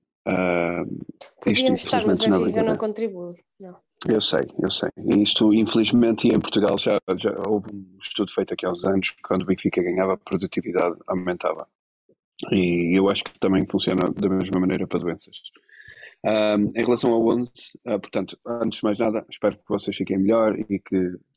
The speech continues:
Speaker 1: que
Speaker 2: Muito
Speaker 1: ultrapassem
Speaker 2: obrigada.
Speaker 1: isto tudo. Ah, em relação ao onze do Benfica,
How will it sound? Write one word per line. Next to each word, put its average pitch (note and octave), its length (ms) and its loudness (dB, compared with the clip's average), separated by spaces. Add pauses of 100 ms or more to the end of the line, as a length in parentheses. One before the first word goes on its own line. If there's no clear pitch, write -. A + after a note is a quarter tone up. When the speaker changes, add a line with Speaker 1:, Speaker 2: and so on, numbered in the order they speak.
(120)
Speaker 1:
que G2+ 80 -4
Speaker 2:
Muito F#2+ 220 0
Speaker 1:
ultrapassem F2+ 420 0
Speaker 2:
obrigada. F2 40 0
Speaker 1:
isto - 120 -10
tudo. - 960 -6 (240)
Ah, A2 420 2
em A2+ 80 2
relação A#2 320 2
ao A2 80 4 (100)
onze G2+ 140 2
do G#2 160 -2
Benfica, - 500 -10